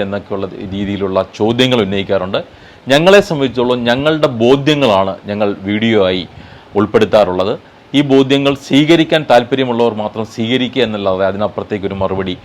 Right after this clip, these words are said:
അത് സംബന്ധിച്ച് സൂചിപ്പിക്കാനില്ല. ആ, സ്വാഭാവികമായിട്ടും രാജനെ എന്തെങ്കിലുമൊക്കെ വയ്യായ്ക വരുമ്പോൾ രാജനെ സംബന്ധിച്ചോളം ആശങ്കപ്പെടുന്ന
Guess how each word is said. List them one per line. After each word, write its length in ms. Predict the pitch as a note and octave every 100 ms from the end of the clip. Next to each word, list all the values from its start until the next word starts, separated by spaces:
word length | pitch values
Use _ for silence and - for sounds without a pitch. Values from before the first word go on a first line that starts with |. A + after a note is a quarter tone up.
| - - -
അത് 120 | G#2 G2+
സംബന്ധിച്ച് 400 | G#2 F#2+ F2 F#2+ - -
സൂചിപ്പിക്കാനില്ല. 720 | - G#2 G#2 G2 A2 G2 F#2 A2+ - - - - - -
ആ, 80 | B2+ C3 C3 G2 C3
സ്വാഭാവികമായിട്ടും 920 | - D#3 E3 F3+ F3+ F3 E3+ E3 F3 F3 B2
രാജനെ 380 | C3+ C#3+ D3+ D3+ D3+ B2+
എന്തെങ്കിലുമൊക്കെ 680 | C3+ C#3+ C#3 C3+ C3 C3+ C3 - G#2+
വയ്യായ്ക 400 | A#2 C3 C3+ C3 A#2
വരുമ്പോൾ 380 | A2 G#2+ A#2 E3 - - - G#2
രാജനെ 300 | A#2+ B2+ C#3 C3+
സംബന്ധിച്ചോളം 420 | A#2 A2 A#2 G#2+ G2+
ആശങ്കപ്പെടുന്ന 640 | B2 - D#3+ C#3+ C#3 B2+